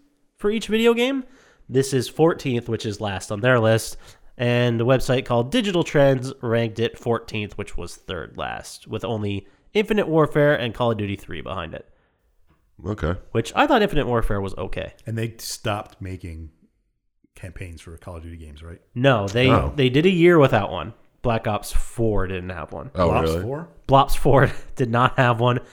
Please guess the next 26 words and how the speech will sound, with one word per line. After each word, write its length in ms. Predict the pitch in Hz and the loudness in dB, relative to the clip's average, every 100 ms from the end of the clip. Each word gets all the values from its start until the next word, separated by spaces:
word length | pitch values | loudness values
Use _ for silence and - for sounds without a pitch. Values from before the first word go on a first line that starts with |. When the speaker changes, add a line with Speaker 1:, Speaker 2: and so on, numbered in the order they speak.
| - - | -18 -6
Speaker 1:
And 140 | 127 | 0
then 220 | 123 117 | 2 0
the 80 | 113 | 0
one 160 | 117 131 | 2 2
that 120 | 120 | 2
just 200 | 113 127 | 0 0
released 360 | 127 120 120 - | 2 2 0 2
this 260 | 160 165 135 | 2 4 2
year, 220 | 123 120 | 2 2
the 120 | 113 | 0
reboot 420 | 110 127 117 120 | 2 0 2 0
of 100 | 110 | 0
Modern 320 | 113 107 101 | -2 -2 0
Warfare, 440 | 127 160 - 107 95 | 6 6 6 0 -2
had 180 | 90 - | -4 -8
one. 180 | - - _ _ _ _ _ _ _ _ _ _ _ | -12 -16 _ _ _ _ _ _ _ _ _ _ _
I 160 | - 214 | 2 6
think 180 | 262 135 | 6 4
they 100 | 123 | 2
should 160 | 110 | 0
just 260 | 110 107 - | -2 -2 -4
do 380 | 110 104 92 - - - | -4 -2 -4 -8 -16 -8
two 140 | 120 | -4
completely 320 | 107 101 95 95 | -2 -2 -4 -4
different 220 | 95 90 | -8 -8
games. 360 | 95 95 92 | -6 -6 -8